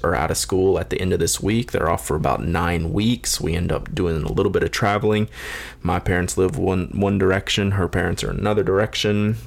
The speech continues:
And so we just kinda bounce around a lot during the summer. Between that, I'm gonna be up the road at Knock.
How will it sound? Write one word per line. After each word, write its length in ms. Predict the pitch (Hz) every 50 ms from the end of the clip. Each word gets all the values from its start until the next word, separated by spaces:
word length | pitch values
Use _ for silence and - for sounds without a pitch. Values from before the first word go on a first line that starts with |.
| - -
And 180 | 92 87 80
so 100 | - 92
we 140 | - - 90
just 160 | 85 - -
kinda 160 | - - 82 87
bounce 380 | - - 90 87 90 - -
around 260 | 90 90 87 90 87
a 60 | 82 82
lot 240 | 85 85 - -
during 160 | 87 87 85 78
the 80 | 78
summer. 440 | - - - 101 104 107 107 107 107
Between 360 | 104 - - - - 87 90
that, 240 | 92 95 95 90 -
I'm 80 | - 87
gonna 100 | 87 85
be 240 | - 92 87 - -
up 160 | 92 - -
the 120 | - 92
road 320 | 92 92 92 92 92 87 -
at 180 | - 62 -
Knock. 480 | - 87 98 101 104 123 127 - - -